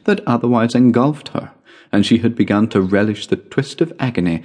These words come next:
for the sheer diversion of having anything to feel at all. Cecilia, at long last, had everything. Clara would not begrudge her for it. She would not,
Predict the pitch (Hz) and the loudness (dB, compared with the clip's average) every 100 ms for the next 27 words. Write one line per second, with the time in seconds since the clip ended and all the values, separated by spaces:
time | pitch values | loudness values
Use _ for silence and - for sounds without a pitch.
0 | - _ 113 95 - - 165 170 147 139 | -14 _ 2 2 0 0 0 0 0 0
1 | 120 120 117 123 117 117 113 113 117 117 | 4 4 4 2 0 -2 0 0 2 2
2 | 123 156 151 170 - - 90 92 - - | 4 0 0 -4 -4 0 2 2 0 -2
3 | - - - _ _ _ _ _ _ _ | -2 -2 -10 _ _ _ _ _ _ _
4 | - 110 - - 117 101 110 135 107 - | -4 -2 0 2 4 2 -2 -4 -2 0
5 | 101 98 95 98 123 - - 123 135 139 | 2 2 2 0 -4 -12 -6 -2 0 0
6 | - - - - _ _ _ _ _ - | -2 -8 -12 -16 _ _ _ _ _ -2
7 | 117 165 170 151 170 190 - 139 185 185 | 0 0 0 0 0 -2 -4 0 0 0
8 | - - - - - _ _ _ _ _ | -4 -6 -8 -10 -18 _ _ _ _ _
9 | - - 98 113 117 190 - | -8 2 4 4 4 0 -2